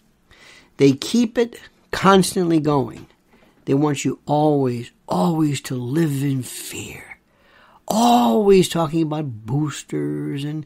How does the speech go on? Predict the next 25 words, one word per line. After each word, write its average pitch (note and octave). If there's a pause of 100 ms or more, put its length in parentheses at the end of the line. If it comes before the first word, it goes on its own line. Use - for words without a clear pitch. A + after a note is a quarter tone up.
(500)
Omicrons. D3
And, D#3+
oh, F#3
my B2
God. - (320)
Another F3+
thing C#3+
to B2+
show C#3
you B2
the A#2+
complete F3+
and C#3+
total D#3
corruption. A#2+ (1160)
The E3+
complete B3
and F#3
total E3+
corruption C3+
of G#2
both -
left B3
and E3+
right C3